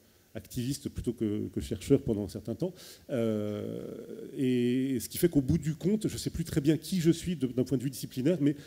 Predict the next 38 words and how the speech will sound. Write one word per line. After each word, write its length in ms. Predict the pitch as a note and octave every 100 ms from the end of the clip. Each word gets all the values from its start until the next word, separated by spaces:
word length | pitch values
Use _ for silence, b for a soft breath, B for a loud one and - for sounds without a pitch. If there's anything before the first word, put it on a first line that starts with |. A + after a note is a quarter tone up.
| B
je 80 | -
sais 120 | -
très 160 | B2+ D3
bien 160 | C#3 D#3+
ce 140 | C#3+
que 120 | D3
je 120 | A#2+
fais, 400 | C3 - D#3+ G3+ D#3+
et, 160 | B2
euh, 160 | A#2+ A#2+
il 80 | A#2
s'agit 300 | A#2 G#2+ C3+
d'essayer 240 | A2 C#3+
de 80 | A#2
transmettre, 560 | - C3 C#3+ D#3+ - - B B A#2
euh, 100 | A#2+
et 60 |
de 100 | A2
donner 260 | A2+ D3 E3+
envie 280 | C3+ A#2+ C#3
à 60 |
tout 180 | - -
le 60 | D#3+
monde 180 | E3+
d'intervenir, 680 | B2+ - G#2+ G#2 A#2 C#3+ A2+ B B B
euh, 160 | A2 A2
à 20 |
toutes 220 | - -
les 120 | A#2
échelles 260 | A#2 C#3+ C#3
dans 80 | A#2
ces, 200 | A#2+ G#2+
euh, 240 | G#2 G#2 G#2 G#2
dans 120 | C3+
ces 160 | - C3
luttes, 240 | D#3 -
parce 140 | -
que 140 | -